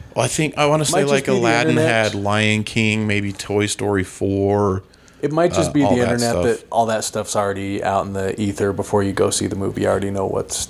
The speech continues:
Speaker 1: I think that's part of it, is I think every trailer that I saw, I had already seen.
Speaker 2: But just, it still just feels like when I go see new movies, it's a bunch of kind of trailers that have been around for a few months.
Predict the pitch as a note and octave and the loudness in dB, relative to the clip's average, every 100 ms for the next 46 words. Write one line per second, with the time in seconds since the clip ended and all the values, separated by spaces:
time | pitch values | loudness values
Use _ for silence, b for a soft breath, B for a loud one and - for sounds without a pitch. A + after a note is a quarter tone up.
0 | - C#3 F3+ E3 D3 A#2+ - A2+ A2+ F#2 | -4 -2 0 0 0 -2 -2 2 2 2
1 | F#2+ G#2 F#2 A2 - A2+ - D3+ C3+ - | 0 0 0 -2 -2 -4 -2 -2 -2 -2
2 | A#2 A2+ A#2+ A#2 - A2 G#2+ G#2+ G2+ G2+ | -2 0 0 -2 0 2 4 2 2 0
3 | F2+ F#2 - E2+ F2 G#2+ A2+ F#2 F#2+ F#2 | 0 -2 -2 0 2 2 2 0 -2 0
4 | F#2+ F#2+ F2 - - - - C3 G3 G#3+ | 0 0 -2 -6 -6 -4 -2 0 2 0
5 | - - b b b - C3+ - D#3 D#3 | -2 -16 b b b -2 0 2 2 2
6 | D3 - C3+ C3+ A#2 G#2+ G#2+ G#2+ A2+ G#2 | 2 0 2 4 2 0 -4 -4 -2 0
7 | - G#2 G#2 G#2 G2+ G2+ G2 F#2+ G2 G#2 | 0 0 0 -2 -2 -2 -2 -4 -2 -2
8 | G2 G#2+ G2 - - G#2 G2+ G2 G2 F#2+ | 0 0 -2 -2 -2 0 0 0 -2 -2
9 | G2 - - - G2+ G2+ G2 G#2 F#2+ F#2+ | -6 -12 -12 0 2 2 0 -2 -2 -2
10 | F#2+ G2 F#2+ - G#2 - F#2+ F#2 F#2 F#2+ | -2 -4 -6 -6 -8 -6 -6 -2 -4 -4
11 | - | -8